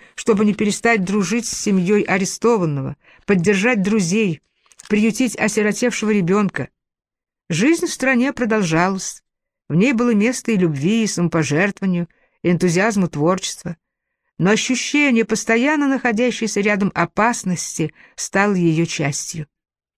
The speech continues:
Невроз, порождённый страхом, присущ персонажам Гоголя.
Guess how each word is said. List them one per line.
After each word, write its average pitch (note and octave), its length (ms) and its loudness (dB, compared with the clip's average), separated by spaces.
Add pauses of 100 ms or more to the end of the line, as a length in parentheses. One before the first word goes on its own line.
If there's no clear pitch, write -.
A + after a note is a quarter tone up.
(280)
Невроз, G3 640 2 (460)
порождённый F3+ 540 2
страхом, F#3+ 640 -2 (460)
присущ G#3 480 0
персонажам F#3+ 680 0
Гоголя. D3+ 480 0